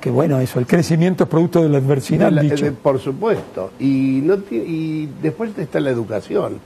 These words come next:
Speaker 2: está el medio ambiente, está con la gente que vos. Por eso es tan preocupante lo que pasa en estos momentos en el mundo. No estoy solamente hablando de la Argentina, en donde hay muchos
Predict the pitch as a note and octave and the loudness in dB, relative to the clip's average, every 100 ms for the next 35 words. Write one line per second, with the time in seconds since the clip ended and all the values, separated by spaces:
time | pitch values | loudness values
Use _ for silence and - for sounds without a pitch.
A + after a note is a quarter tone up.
0 | - - B2+ - E3 D#3+ E3 E3+ C#3 B2+ | -20 -8 -8 -2 0 2 0 0 -2 0
1 | D#3+ C#3 A2 A#2 - C#3 - C#3 C#3 C#3 | 0 0 -6 -6 -4 -6 -4 -2 0 0
2 | C#3+ - C4+ C4+ - F3+ C#3 C#3+ E3 - | -2 0 0 0 -2 -2 -2 -4 -4 -6
3 | - - - D#4 D4 - - G#2 G#2+ G2 | -20 -20 -4 -2 0 0 -2 -2 -4 -4
4 | A2+ A#2 F#2+ A2 A#2+ A#2+ G#2 A#2+ A2+ G2+ | -4 -4 -6 -6 -6 -6 -6 -8 -8 -10
5 | G#2 A#2 A#2 A#2 A2+ - - - - - | -8 -8 -8 -10 -10 -14 -20 -20 -6 -2
6 | A#2+ A2+ A#2 G#2 G#2 A2 A2+ A2+ - - | -2 -2 -4 -4 -4 -4 -6 -8 -10 -6
7 | A#3+ G#3 A2+ C3 G3+ E3 G#2 F#2+ G2 G#2 | -2 -2 -4 0 0 0 -4 -8 -8 -8
8 | B2+ G2 G#2 G2+ A2 A2 A2+ A#2 A#2+ A#2+ | -8 -8 -8 -8 -10 -10 -10 -10 -10 -12
9 | G#2+ - - - - A2+ G#2+ G2+ G2 - | -14 -20 -20 -20 -10 -6 -4 -6 -8 -10
10 | G#2+ - A2 - F2+ - - - - A2 | -12 -8 -6 -6 -8 -16 -20 -16 -6 -2
11 | A#2+ A2+ A#2 B2+ A#2+ A#2+ A#2+ B2 A#2+ - | -2 -2 -2 -2 -2 -4 -6 -8 -10 -8
12 | B2+ C3+ G3+ - C3 | -6 -4 -6 -4 -8